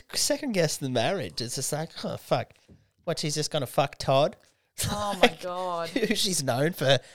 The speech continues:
Speaker 1: who she's known for three hours, and he's making her fucking margaritas,
Speaker 2: Yeah.
Speaker 1: and then that's all it took?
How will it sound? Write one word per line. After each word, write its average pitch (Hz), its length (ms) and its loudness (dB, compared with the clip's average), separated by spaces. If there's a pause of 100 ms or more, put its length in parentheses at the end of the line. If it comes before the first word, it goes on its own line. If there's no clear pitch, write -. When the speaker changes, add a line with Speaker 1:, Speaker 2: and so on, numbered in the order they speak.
(640)
Speaker 1:
who 185 100 2
she's 170 260 2
known 139 280 4
for 135 160 4
three 139 340 4
hours, 151 340 6
and 156 120 4
he's 127 140 -2
making 127 340 2
her 120 80 0
fucking 117 400 0
margaritas, 113 560 0
Speaker 2:
Yeah. 180 220 0
Speaker 1:
and 170 60 0
then 120 160 0
that's 123 280 0
all 135 160 0
it - 100 -12
took? 180 260 0